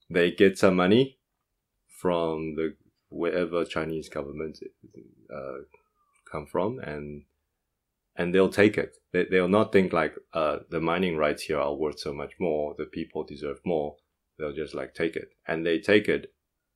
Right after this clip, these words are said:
personally. They, they don't, they stuff it in the back pockets, and they let the mining rights, the mining rights is the one thing I can think of. Like, they, I'm sure there are other, other things,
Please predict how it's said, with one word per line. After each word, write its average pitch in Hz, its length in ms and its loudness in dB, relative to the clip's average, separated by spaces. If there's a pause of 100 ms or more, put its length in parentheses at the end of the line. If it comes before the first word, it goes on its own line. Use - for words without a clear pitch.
(100)
personally. - 760 -8
They, 71 260 -6
they 71 160 -6
don't, 76 320 -8
they 78 120 -4
stuff - 340 -8
it 73 60 -10
in 76 80 -8
the 76 60 -10
back 73 220 -4
pockets, 101 440 -2
and 71 240 -14
they 69 220 -8 (760)
let 82 360 -2 (640)
the 76 580 -6 (180)
mining 82 380 -4
rights, 80 380 -2
the 87 120 -8 (200)
mining 82 280 -8
rights 76 240 -8
is 76 160 -10
the - 120 -12
one 73 220 -10
thing 73 140 -12
I 69 80 -12
can 67 200 -20
think 69 160 -12
of. 65 100 -10
Like, 69 300 -12
they, 67 80 -6
I'm 71 160 -10
sure 80 160 -6
there 73 120 -6
are 69 80 -6
other, 71 140 -8 (340)
other 76 200 -8
things, 65 320 -10